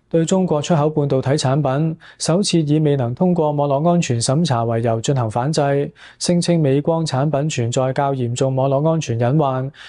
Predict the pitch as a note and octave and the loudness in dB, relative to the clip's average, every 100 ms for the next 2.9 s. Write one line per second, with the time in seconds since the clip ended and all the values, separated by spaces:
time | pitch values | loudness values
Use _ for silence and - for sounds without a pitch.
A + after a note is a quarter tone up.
0 | - E3 F3 F3 F3+ F#3+ E3 C#3+ C#3+ E3 | -4 2 4 4 2 0 0 0 -2 0
1 | E3 E3 D#3+ - A#2 A2+ B2 - - - | 0 0 0 -2 -2 -4 -8 -16 -6 0
2 | F3+ C3+ B2 F3 F#3+ E3 D3+ D3+ D3 | 2 2 0 0 0 0 0 -2 0